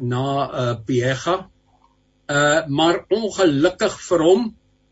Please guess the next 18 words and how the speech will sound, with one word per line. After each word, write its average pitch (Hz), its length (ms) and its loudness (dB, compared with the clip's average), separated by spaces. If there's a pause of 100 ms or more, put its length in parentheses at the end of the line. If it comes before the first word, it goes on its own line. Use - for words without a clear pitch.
(160)
eh, 147 360 0
het 151 200 -8
hy 175 160 4
'n 160 120 0
politieke, 190 800 0 (100)
het 151 200 -8
hy, 175 260 4
het - 180 -6
hy 139 100 0
hom, 208 300 2
hy 160 100 0
het 190 100 0
hom 247 120 -2
nie 247 100 -2
gesteer 190 440 0
aan 170 100 -4
die 143 120 -4
politiek 143 440 -4